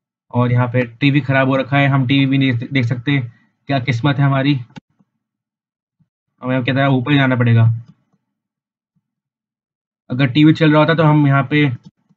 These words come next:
तारक मेहता का उल्टा चश्मा देख सकते थे, लेकिन क्या कर सकते हैं। ओ bedroom, थोड़े सो जाते हैं, वैसे भी नींद आ रही है मुझे बहुत ज़्यादा।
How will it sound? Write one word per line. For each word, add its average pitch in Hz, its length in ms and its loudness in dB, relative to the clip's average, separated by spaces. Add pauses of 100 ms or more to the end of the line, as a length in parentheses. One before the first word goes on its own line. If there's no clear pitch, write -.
(200)
तारक 143 280 0
मेहता 151 240 2
का 143 60 -2
उल्टा 143 160 2
चश्मा 143 220 -4
देख 131 140 -2
सकते 127 240 -6
थे, 139 120 0 (540)
लेकिन 123 340 -4
क्या 131 280 -6
कर 123 120 -4
सकते 117 300 -2
हैं। 117 260 -4 (720)
ओ 190 220 -2
bedroom, 175 680 2
थोड़े 151 480 -2
सो 156 180 0
जाते 127 280 0
हैं, 120 140 0 (1300)
वैसे 131 280 0
भी 135 80 2
नींद 131 240 2
आ 120 120 2
रही 120 100 0
है 120 60 4
मुझे 123 220 0
बहुत 120 140 0
ज़्यादा। 120 300 0